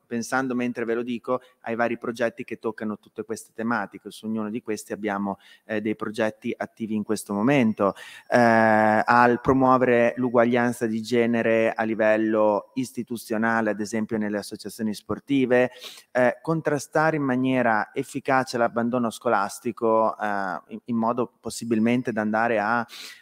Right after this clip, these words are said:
eh, a cogliere percentuali significative di abbandono scolastico e nei contesti dove c'è più bisogno, eh,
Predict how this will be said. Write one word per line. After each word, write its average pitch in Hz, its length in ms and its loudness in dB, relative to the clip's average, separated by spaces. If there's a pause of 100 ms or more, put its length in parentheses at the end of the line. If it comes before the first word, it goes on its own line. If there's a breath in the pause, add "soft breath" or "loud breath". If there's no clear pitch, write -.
eh, - 80 -6
a 107 300 -4
cogliere 120 380 -2
percentuali 113 540 -6
significative 104 920 -4
di 104 140 -10
abbandono 98 440 -4
scolastico 104 840 0
e 107 120 -4
nei 101 140 -6
contesti 104 520 -8
dove 101 180 -4
c'è - 120 -12
più - 160 -16
bisogno, 127 800 0 (1200 loud breath)
eh, 101 1500 2